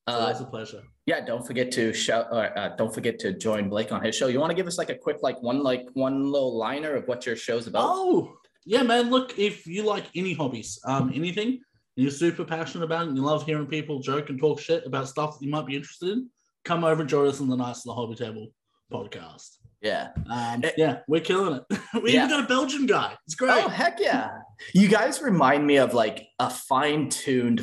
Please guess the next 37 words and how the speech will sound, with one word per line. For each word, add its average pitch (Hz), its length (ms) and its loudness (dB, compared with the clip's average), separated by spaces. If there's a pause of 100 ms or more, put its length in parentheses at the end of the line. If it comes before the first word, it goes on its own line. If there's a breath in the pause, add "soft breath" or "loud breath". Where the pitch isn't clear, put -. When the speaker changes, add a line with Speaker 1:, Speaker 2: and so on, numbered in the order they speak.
Speaker 2:
version 110 380 2
of 98 140 -2
the 107 100 2
Lorehammer 101 480 -2
Discord 98 720 -2 (160)
voice 110 340 -6
chat, 90 300 -4
where 117 120 2
it's 123 120 -2
just 165 240 -2
guys 131 480 0
hanging 143 380 0
out, 131 240 -2
talking 120 380 -4
about 135 280 0
their 131 120 0
hobbies, 98 800 -4 (200)
um, 87 560 -2 (100)
just - 220 -2
without 123 460 0
eighty 101 360 -4
other 95 220 0
people 92 300 -4
trying 87 240 -4
to - 40 -6
scream - 420 -6
over - 180 -2
you. 64 240 -2 (220)
<laughs> - 640 -6
Speaker 1:
Honestly, 240 420 -4
that's, 233 360 -2
that's 190 240 0
all 180 160 6
it 151 80 0
is. - 380 -4
And 156 220 0
Speaker 2:
Yeah. 120 220 4